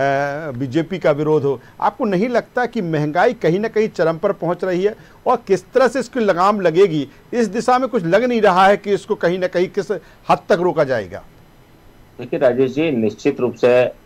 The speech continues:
Speaker 2: महंगाई बढ़ी है, इसमें कोई संशय नहीं है।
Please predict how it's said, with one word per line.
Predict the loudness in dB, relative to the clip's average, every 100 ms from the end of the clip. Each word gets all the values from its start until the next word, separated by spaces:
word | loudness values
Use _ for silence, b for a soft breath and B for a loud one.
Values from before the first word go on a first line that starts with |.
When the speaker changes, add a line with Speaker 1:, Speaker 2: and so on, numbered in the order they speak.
| -20 -20 -6
Speaker 2:
महंगाई | -4 0 2 2
बढ़ी | 0 0 0
है, | 0
इसमें | -2 -4 0
कोई | 2 2
संशय | -2 -6 -8 -8
नहीं | -8 -6
है। | -8